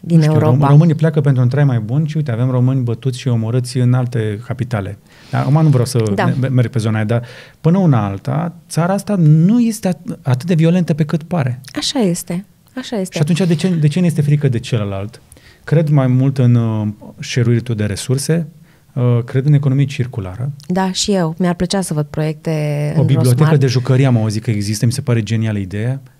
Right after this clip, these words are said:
Speaker 2: A, uite, ai, ai finanța un loc în care oamenii să vină să-și pună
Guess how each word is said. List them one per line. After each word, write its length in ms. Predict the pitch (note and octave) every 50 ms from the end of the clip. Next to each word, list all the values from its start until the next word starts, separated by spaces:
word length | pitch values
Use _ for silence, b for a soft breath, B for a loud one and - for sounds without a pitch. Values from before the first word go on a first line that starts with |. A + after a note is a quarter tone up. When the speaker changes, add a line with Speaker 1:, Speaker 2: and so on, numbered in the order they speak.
| b _ _
Speaker 2:
A, 160 | - C#3+ D3 C#3+ D3
uite, 200 | D3 D#3 B2+ -
ai, 80 | G#2+ A#2
ai 140 | B2 C3 B2
finanța 580 | B2 - B2 B2 A#2+ A#2+ B2 C3 B2 A#2+ A#2+ A#2+ B B B B B B B _ _ _ _ _
un 320 | - C3+ B2+ B2 A#2+ A2+
loc 220 | A2 A#2+ A#2 A#2+ -
în 80 | A2
care 180 | G#2 - A2 G#2+
oamenii 280 | A2 G#2+ G#2 G#2+ G#2
să 120 | G2+ - A2
vină 220 | G2+ G#2 G#2 G#2
să-și 340 | G2+ - G#2+ G#2 G2 - -
pună 340 | - A2+ G#2+ G#2 G#2 G2+